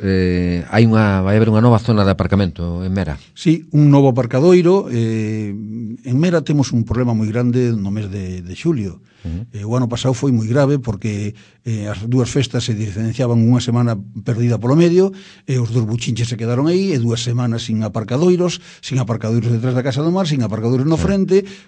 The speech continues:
Speaker 2: cos chiringuitos, cos camións deles colocados nas outras zonas que temos de aparcadoiro na carretera de Vesta.
Speaker 1: Ujú.
Speaker 2: Bueno, un problema moi grave, porque Mera é unha vila turística, de, unha das máis importantes hoxe do
Speaker 1: Ujú.
Speaker 2: municipio de Oleiros,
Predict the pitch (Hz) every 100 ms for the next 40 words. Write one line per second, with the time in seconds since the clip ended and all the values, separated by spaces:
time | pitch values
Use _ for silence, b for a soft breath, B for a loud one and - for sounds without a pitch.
0 | - 139 117 - 143 135 135 127 131 -
1 | 131 - 131 131 123 131 120 127 120 131
2 | 131 120 127 127 123 135 127 107 131 127
3 | 120 B B - 120 131 120 110 120 127
4 | 127 123 120 117 147 165 196 196 220 214
5 | 82 78 - 185 131 135 120 127 175 208
6 | 110 101 143 135 104 101 101 110 113 170
7 | 190 196 B B - 139 131 113 120 170
8 | 127 120 143 170 156 156 160 135 123 110
9 | 117 113 117 113 135 147 165 131 123 120
10 | 117 110 104 120 113 120 113 - 107 98
11 | 117 139 180 190 196 190